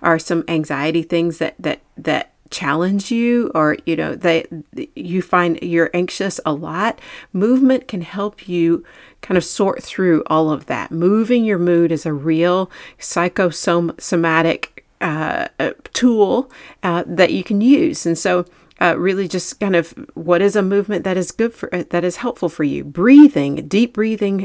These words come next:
is really helpful for those stressful thi-, things, but also walking, some sort of meditative, repetitive kind of movement is really, really helpful for stress and anxiety.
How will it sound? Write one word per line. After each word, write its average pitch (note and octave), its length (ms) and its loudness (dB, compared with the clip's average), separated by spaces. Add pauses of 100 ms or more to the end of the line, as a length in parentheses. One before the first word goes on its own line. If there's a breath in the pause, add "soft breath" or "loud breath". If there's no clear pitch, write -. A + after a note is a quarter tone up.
is D#3 180 -10
really A#3 640 4
helpful E3 520 -2 (400 loud breath)
for - 180 0
those E3 180 2
stressful - 460 -4
thi-, A#3+ 340 -4
things, A#3 540 -4
but G3 180 -4
also G3+ 280 -4
walking, D#3+ 720 2
some F3+ 220 -4
sort F#3+ 220 -4
of E3+ 160 -6
meditative, F3+ 760 -2
repetitive E3 640 -2 (440 loud breath)
kind F3+ 160 0
of D#3+ 140 2
movement E3 480 4
is D#3 180 -6
really, F#3 280 0
really F3 240 -2
helpful D#3+ 360 -6
for D#3 180 -8
stress - 520 -6
and - 160 -4
anxiety. D3+ 800 -4